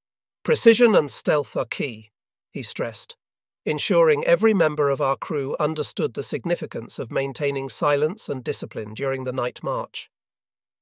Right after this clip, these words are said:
The success of our mission hinged not just on reaching our designated positions undetected, but also on our readiness to engage the enemy at first light.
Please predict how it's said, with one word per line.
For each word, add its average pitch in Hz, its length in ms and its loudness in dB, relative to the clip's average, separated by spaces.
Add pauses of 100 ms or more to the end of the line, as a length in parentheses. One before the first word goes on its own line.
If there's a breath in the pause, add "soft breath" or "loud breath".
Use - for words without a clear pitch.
(140)
The 160 100 2
success 220 480 4
of 175 100 4
our 160 160 6
mission 143 400 0
hinged 156 500 -2
not 190 200 4
just - 260 0
on 143 160 0
reaching 143 380 -4
our 127 120 0
designated 135 680 -2
positions 131 520 -6
undetected, 123 720 -6 (420)
but 160 140 2
also 185 420 6
on 156 140 4
our 147 160 4
readiness 160 460 4
to 156 120 -4
engage 147 460 2
the 127 140 -2
enemy 120 320 -2
at 127 100 -8
first 127 380 -4
light. 131 380 -8